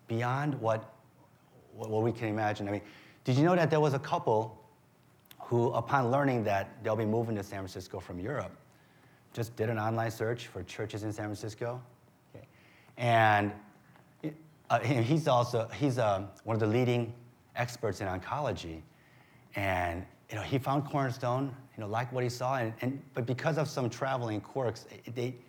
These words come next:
he didn't actually make it out here for two years. So for two years, he was watching our services,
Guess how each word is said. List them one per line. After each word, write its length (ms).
he 120
didn't 160
actually 300
make 180
it 80
out 240
here 240
for 160
two 240
years. 540
So 160
for 100
two 260
years, 540
he 80
was 180
watching 480
our 100
services, 640